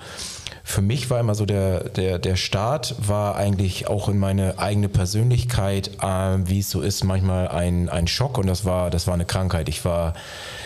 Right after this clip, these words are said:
über zwei Jahre krank, ähm, hatte, ähm, ja, chronische Nesselsucht, Urtikaria. Und, ähm,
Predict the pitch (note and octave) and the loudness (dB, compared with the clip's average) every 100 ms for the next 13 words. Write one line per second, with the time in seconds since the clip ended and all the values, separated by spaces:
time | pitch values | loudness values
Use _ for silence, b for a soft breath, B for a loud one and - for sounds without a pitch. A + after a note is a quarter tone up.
0 | B - G2+ G2 - G2+ G#2+ A2+ G2+ G2 | B 0 2 2 0 0 2 2 0 0
1 | - G2 A2+ B2 A#2+ - F#2 F#2 F#2+ F#2+ | 0 2 2 2 0 0 2 2 2 4
2 | F#2 F2+ - F#2+ F#2 F2+ F2 E2+ E2 E2+ | 4 2 0 0 2 2 0 -2 -2 0
3 | E2+ E2+ E2 D#2+ - - D#2+ - G#2+ G#2 | 2 2 2 0 0 0 0 0 2 2
4 | F#2+ F2+ A2 B2 A2 A2+ A2 - F2 - | 2 2 2 0 2 0 0 0 0 0
5 | A#2 A#2+ A#2 A2+ B2 B B B B B | 0 2 2 0 0 B B B B B
6 | B B - F#2+ F#2 F2+ F2+ E2 - F2+ | B B -4 0 2 2 2 0 0 0
7 | F2 E2+ E2+ E2 | 2 2 2 2